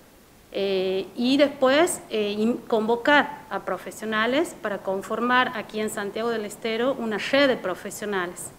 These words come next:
que, este, tengan ganas de colaborar, digamos, desde Santiago del Estero en las distintas disciplinas,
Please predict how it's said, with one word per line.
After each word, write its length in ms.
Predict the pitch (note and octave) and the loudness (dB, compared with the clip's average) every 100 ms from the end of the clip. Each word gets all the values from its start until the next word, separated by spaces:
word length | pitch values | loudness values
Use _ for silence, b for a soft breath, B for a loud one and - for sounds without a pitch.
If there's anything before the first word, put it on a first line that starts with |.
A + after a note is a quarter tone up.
| - - - - - - - - | -20 -20 -20 -20 -20 -20 -20 -2
que, 400 | A3+ A3+ B3+ B3+ - | 2 4 4 0 -6
este, 840 | G#3+ G3+ - - G3+ F#3 F#3 F#3 - - - - | -4 -4 -6 -8 -6 -4 -6 -8 -14 -18 -16 -6
tengan 340 | G#3 A#3 A#3+ | -2 0 0
ganas 300 | A3+ A3+ B3 | 0 0 0
de 320 | B3 A3 F#3+ - | 0 0 -2 -6
colaborar, 760 | - G3+ F#3+ F#3+ G#3+ A#3 B3 B3 | 0 2 4 2 4 4 4 2
digamos, 460 | G#3+ A3 A3+ A#3+ | -2 -2 -2 -4
desde 260 | A#3 G3+ G#3+ | -4 -4 -6
Santiago 480 | - F#3+ F#3 A3 A#3 | -4 -4 -2 -2 -2
del 160 | A3 | -2
Estero 520 | F#3+ - G#3+ A3 A#3+ C4 - B B - | -6 -10 -10 -6 -6 -8 -14 B B -4
en 100 | G#3+ | -2
las 160 | G#3+ | -2
distintas 560 | G#3 G#3+ - C4+ C4+ - | -4 -6 0 2 2 -2
disciplinas, 880 | G#3+ - B3 - A#3+ G#3+ F#3+ F3 | -4 -6 -6 -2 2 2 2 -2